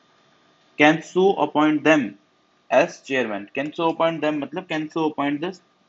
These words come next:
एमडी और सीईओ as chairman। Then whole time key managerial person shall be appointed by board of director ordinary resolution। Resolution must mention the condition of appointment, remuneration, including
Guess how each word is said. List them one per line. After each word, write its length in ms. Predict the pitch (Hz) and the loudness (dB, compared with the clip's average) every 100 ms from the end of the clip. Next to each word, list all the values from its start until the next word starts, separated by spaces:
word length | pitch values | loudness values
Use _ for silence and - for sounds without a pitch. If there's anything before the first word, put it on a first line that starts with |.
| - | -4
एमडी 260 | 139 147 | -2 0
और 120 | 151 151 | 0 0
सीईओ 420 | 135 131 135 131 | -2 -2 -2 -2
as 140 | 131 - | -4 -4
chairman। 280 | 113 101 98 95 _ _ _ _ _ _ _ _ - | -2 -2 -6 -10 _ _ _ _ _ _ _ _ -2
Then 220 | 160 165 | -2 0
whole 240 | 143 170 175 | 2 4 4
time 180 | 190 175 | -2 -4
key 120 | 170 | -4
managerial 380 | 165 160 165 165 165 | -2 0 0 -2 -6
person 280 | 139 147 - - _ - | -6 -6 -6 -12 _ -4
shall 200 | 143 143 165 | 0 0 0
be 80 | 160 | -2
appointed 540 | - 131 135 165 175 - _ - | 0 0 0 -2 -4 -6 _ 0
by 100 | 131 | 2
board 340 | 127 131 160 175 | 2 2 2 2
of 140 | 156 | 0
director 440 | 131 120 - 156 - | 0 0 -4 -6 2
ordinary 420 | 131 139 147 156 156 | 2 2 0 -2 -2
resolution। 500 | 120 127 135 - 175 196 _ _ _ _ 117 | -2 -4 -6 -6 -8 -10 _ _ _ _ -2
Resolution 460 | 127 156 160 156 | 0 0 0 2
must 220 | 160 180 | 0 0
mention 360 | 147 139 - 165 | -2 -4 -4 -4
the 120 | 160 160 | -2 -2
condition 380 | 131 135 143 156 | -2 -2 -4 -4
of 100 | 143 | -2
appointment, 600 | 123 - 123 131 135 123 | -2 0 0 2 0 0
remuneration, 680 | 120 127 123 123 120 135 120 | 0 0 -2 -2 0 0 -2
including 540 | 107 127 127 131 131 | -6 -8 -2 -2 -2